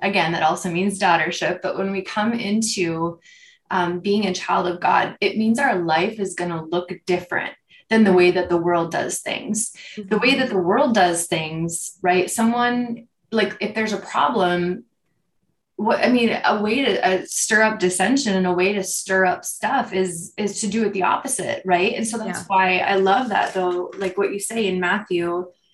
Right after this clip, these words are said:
Speaker 1: Jesus talks about, "If your brother sins against you, go and tell him his fault between you and him alone," right? So may we, may we get better at that and going to each other one-on-one.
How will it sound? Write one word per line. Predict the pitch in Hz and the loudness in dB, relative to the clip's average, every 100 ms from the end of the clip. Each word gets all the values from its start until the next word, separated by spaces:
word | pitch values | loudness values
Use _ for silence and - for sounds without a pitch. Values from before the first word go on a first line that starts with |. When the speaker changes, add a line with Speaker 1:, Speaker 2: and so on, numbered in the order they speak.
| - | -4
Speaker 1:
Jesus | 226 214 208 | 0 0 0
talks | - 214 226 | -2 -2 -2
about, | 220 170 - | -4 -2 -2
"If | 185 | -2
your | 196 185 | -2 0
brother | 190 226 | 0 0
sins | 285 - 247 226 | 0 0 2 0
against | 220 226 220 - | 2 2 2 0
you, | 175 | -4
go | - 185 175 180 233 254 - - _ | -4 -2 0 2 0 -2 -12 -20 _
and | - 202 | -4 -4
tell | - 233 330 | 2 2 4
him | 240 190 | 2 0
his | 185 - | -2 -2
fault | - - 208 | -2 0 0
between | 202 220 208 196 | -2 0 2 4
you | 185 | 4
and | 208 240 | 2 0
him | 196 180 175 180 - _ _ _ | 0 -2 -2 -6 -10 _ _ _
alone," | 220 214 208 196 214 254 - - - - _ _ - | 2 4 2 4 4 4 2 -4 -10 -16 _ _ -4
right? | 175 | -2
So | - 233 | 0 2
may | 208 196 226 | 4 4 4
we, | 262 247 202 | 2 2 0
may | 202 214 | 0 0
we | 254 254 | 0 0
get | 220 190 185 | 0 -2 0
better | 180 180 | 2 4
at | 208 196 - | 4 2 0
that | 175 165 180 - | 0 2 2 0
and | 202 208 | -2 -2
going | 190 190 247 | 0 0 0
to | 254 262 | -4 -6
each | 214 - | -6 -4
other | 180 170 | -4 -2
one-on-one. | 185 190 190 185 220 175 180 | 0 0 0 0 0 0 -4